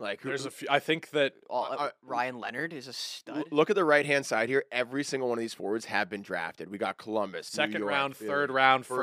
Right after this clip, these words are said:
Speaker 2: first round,
Speaker 1: round.
Speaker 2: third round, first round, first round, first
Speaker 3: Fifth
Speaker 2: round,
Speaker 3: overall.
Speaker 2: first round,
Speaker 1: Oh.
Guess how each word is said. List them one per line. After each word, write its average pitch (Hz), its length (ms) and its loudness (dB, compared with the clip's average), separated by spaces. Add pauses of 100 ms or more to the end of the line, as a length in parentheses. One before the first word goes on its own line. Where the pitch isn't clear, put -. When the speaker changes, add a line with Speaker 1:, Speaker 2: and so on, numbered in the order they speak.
(200)
Speaker 2:
first - 20 -10
round, 127 300 -2
Speaker 1:
round. - 100 -16
Speaker 2:
third 127 260 0
round, 123 280 2
first - 380 2
round, 120 240 -2
first 131 340 -2
round, 117 220 -4
first 131 320 -2
Speaker 3:
Fifth - 80 -14
Speaker 2:
round, 113 160 -4
Speaker 3:
overall. 135 180 0
Speaker 2:
first 139 140 0
round, 139 240 -2
Speaker 1:
Oh. 160 220 6